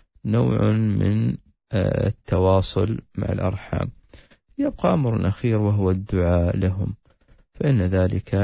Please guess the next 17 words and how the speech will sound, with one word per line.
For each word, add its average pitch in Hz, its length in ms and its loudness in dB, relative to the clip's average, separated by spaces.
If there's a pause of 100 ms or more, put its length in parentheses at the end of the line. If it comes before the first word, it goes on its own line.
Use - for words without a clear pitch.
(240)
من 95 340 0
جملة 117 440 0
الإحسان 107 600 -2
إلى 98 320 0
الأرحام. 107 720 0 (680)
ذلك 110 340 0
الله 110 180 0
جل 98 240 0
وعلا 98 360 2
ينبهنا 113 840 0
إلى 123 200 0
هذه 127 380 0
القضية، 120 600 -2 (500)
كما 95 200 0
قال 92 280 2
تعالى: 98 300 2
"وقل، 101 340 0